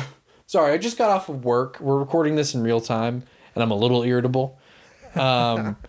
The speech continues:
<laughs> but, uh, but no, I, I just, and I really like that. I, I, 'cause Spike is showing us, like, "Hey, this is happening in the near future, but, you know, it's not, people are flying on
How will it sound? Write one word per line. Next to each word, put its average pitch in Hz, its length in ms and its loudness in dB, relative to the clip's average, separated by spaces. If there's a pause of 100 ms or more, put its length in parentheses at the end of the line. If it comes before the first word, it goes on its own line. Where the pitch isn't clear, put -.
(240)
<laughs> - 440 -14
but, 147 160 2
uh, 120 520 2 (200)
but 226 120 2
no, 269 100 2
I, 220 280 2
I 220 40 2
just, 233 160 0
and 208 160 2
I 233 40 2
really 254 280 2
like 165 240 0
that. 104 180 0
I, 139 220 0
I, 147 60 -2
'cause 175 280 2 (1200)
Spike - 920 -2
is 151 320 2
showing 226 460 0
us, 127 140 -2
like, 117 160 -2
"Hey, 147 180 2
this 143 240 0
is 202 180 2
happening 160 400 0
in 139 120 0
the 127 60 0
near 120 200 -4
future, 127 400 -2
but, 127 200 0
you 120 100 -6
know, 107 200 -4
it's 113 140 -4
not, 107 280 -6 (440)
people 110 260 -8
are 107 80 -4
flying 113 380 -4
on 127 360 -6